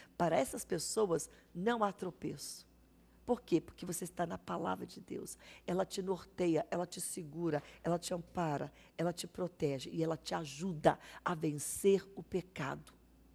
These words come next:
a vencer a tua maldade interior, a tua carne. O apóstolo Paulo fala isso. Só você ler Romanos sete, Romanos oito, e você vai entender um pouco melhor.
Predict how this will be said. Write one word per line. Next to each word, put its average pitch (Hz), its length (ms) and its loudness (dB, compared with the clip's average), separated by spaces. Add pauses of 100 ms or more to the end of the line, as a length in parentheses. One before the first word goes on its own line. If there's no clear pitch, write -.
(380)
a 165 120 2
vencer 165 600 2 (220)
a 160 100 -4
tua 185 300 4
maldade 170 600 0
interior, 170 320 -2
a 156 40 -2
tua 165 220 -10 (120)
carne. - 460 -6 (1400)
O - 40 -2
apóstolo - 480 -2
Paulo 202 300 2
fala - 340 -4
isso. - 280 -8 (200)
Só - 200 -6
você 285 260 0
ler 208 160 6
Romanos 175 600 0
sete, - 560 -4 (220)
Romanos 156 680 -4
oito, 165 360 -4 (360)
e 147 80 -8
você 156 240 -4
vai 156 120 -2
entender 147 560 -4 (240)
um 139 80 -10
pouco 151 340 -4
melhor. 156 580 -4